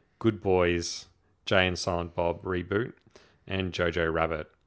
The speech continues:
Um, the one that I had to win here is Jojo Rabbit. Um, this is the Taika Waititi film, um, where essentially it's kind of a, a comic,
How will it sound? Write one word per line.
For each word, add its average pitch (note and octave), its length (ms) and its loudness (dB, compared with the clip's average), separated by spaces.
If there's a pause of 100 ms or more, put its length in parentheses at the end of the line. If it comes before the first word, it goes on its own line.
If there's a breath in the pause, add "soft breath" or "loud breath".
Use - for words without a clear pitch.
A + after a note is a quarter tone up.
(500 soft breath)
Um, E2+ 380 -4
the F2 80 -4
one F2+ 180 -2
that E2+ 120 -2
I E2 120 0
had F2 380 0
to - 120 -8
win F#2 220 -4
here A2+ 500 2
is F2 340 -6
Jojo E2 480 0
Rabbit. D#2+ 380 -4 (540 soft breath)
Um, E2 320 0
this E2 160 -8
is F2 80 -10
the F#2 100 -6
Taika F#2 400 0
Waititi F#2 520 -2
film, C#3 440 -2 (400 soft breath)
um, E2+ 540 -2 (420)
where E2+ 640 4 (420)
essentially F2+ 920 -2
it's - 320 -2
kind B2 260 4
of G#2 100 4
a, F2+ 60 4 (300)
a E2+ 360 2 (180)
comic, F#2 500 -2